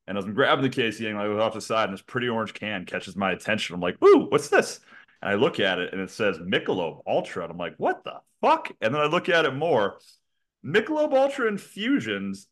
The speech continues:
mango and chili. Sorry, mango e chili with a Y, not an A.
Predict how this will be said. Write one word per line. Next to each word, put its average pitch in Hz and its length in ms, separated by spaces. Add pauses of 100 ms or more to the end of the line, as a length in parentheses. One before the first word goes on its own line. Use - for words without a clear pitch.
mango 202 680
and 165 260
chili. 113 600
Sorry, 127 280
mango 170 560
e 196 220
chili 82 440
with 90 100
a 101 60
Y, 90 500
not 101 200
an 113 80
A. 101 260